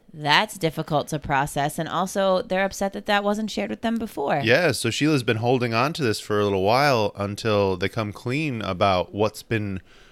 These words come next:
Speaker 2: bothering them over the last couple of weeks, months, I'm not sure, that she saw this vision of the future that her best friend would die.
Speaker 1: Mm-hmm.
Speaker 2: We end on a note of acceptance, though. They all
Speaker 1: Mm-hmm.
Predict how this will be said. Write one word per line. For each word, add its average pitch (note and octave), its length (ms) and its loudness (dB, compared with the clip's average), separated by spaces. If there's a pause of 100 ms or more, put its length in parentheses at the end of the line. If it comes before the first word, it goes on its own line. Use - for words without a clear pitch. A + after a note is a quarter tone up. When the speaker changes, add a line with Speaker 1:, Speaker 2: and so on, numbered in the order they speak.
(320)
Speaker 2:
bothering B2+ 520 2
them G2+ 320 -2
over A2 220 -4
the G#2 120 -2
last G#2 320 2
couple F#2+ 300 -2
of F2 180 -4
weeks, G#2 320 -4
months, G2+ 300 -6
I'm F2+ 140 -4
not - 140 -6
sure, A#2+ 320 -2 (760)
that - 400 -4 (180)
she - 200 -6
saw B2+ 520 4
this F#2+ 280 -2
vision G#2+ 440 0
of E2+ 120 -8
the F2+ 80 -6
future G2 520 -2 (1120)
that D#2 120 -8
her E2 100 -10
best - 340 -8
friend G2+ 280 -2
would D#2 140 -8
die. F2+ 400 -2 (260)
Speaker 1:
Mm-hmm. D#3 640 -10 (500)
Speaker 2:
We B2+ 120 4
end F#3+ 180 4
on D3+ 80 4
a C3+ 60 2
note B2+ 200 2
of F#2 80 0
acceptance, G#2+ 560 0
though. E2+ 260 -4
They G2+ 220 2
all G2 260 4
Speaker 1:
Mm-hmm. A#3+ 180 0